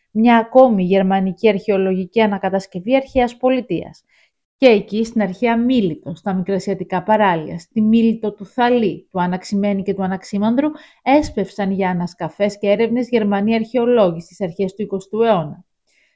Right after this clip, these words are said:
Τις επόμενες ημέρες παραμένουν ανοιχτά στο κοινό και τμήματα της συλλογής με θησαυρούς των αρχαίων Ασσυρίων, των Σουμερίων, αλλά και η συλλογή Ισλαμικής τέχνης.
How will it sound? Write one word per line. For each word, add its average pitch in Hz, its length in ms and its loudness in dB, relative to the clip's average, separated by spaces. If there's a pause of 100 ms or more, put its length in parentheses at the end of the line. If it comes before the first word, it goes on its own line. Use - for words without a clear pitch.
Τις 233 100 -8
επόμενες 320 480 -4
ημέρες 247 380 -2
παραμένουν 240 520 0
ανοιχτά 220 280 -2
στο 226 160 -6
κοινό 233 280 -4
και 240 120 -2
τμήματα 285 560 -4
της - 180 -10
συλλογής 196 640 -2
με 285 120 -8
θησαυρούς 196 640 -6
των 202 180 -4
αρχαίων 202 600 -2
Ασσυρίων, 202 760 -2
των 262 180 -6
Σουμερίων, 226 600 -4 (340)
αλλά 302 220 6
και 294 160 -4
η 339 80 0
συλλογή 262 400 -2
Ισλαμικής 285 580 -6
τέχνης. - 520 -4